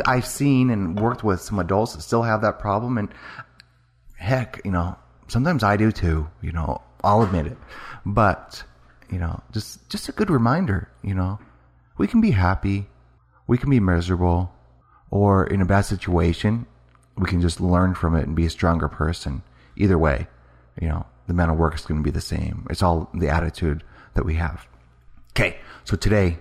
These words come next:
we're gonna talk about something that I love, which is blogging. So we're gonna give you five beginners blogging tips that you can use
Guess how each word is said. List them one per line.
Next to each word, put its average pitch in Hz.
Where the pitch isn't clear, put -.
we're 92
gonna 98
talk 90
about 82
something 82
that 80
I 85
love, 92
which 90
is 82
blogging. 110
So 92
we're 104
gonna 120
give 110
you 92
five 123
beginners 101
blogging 90
tips -
that 87
you 101
can 143
use 107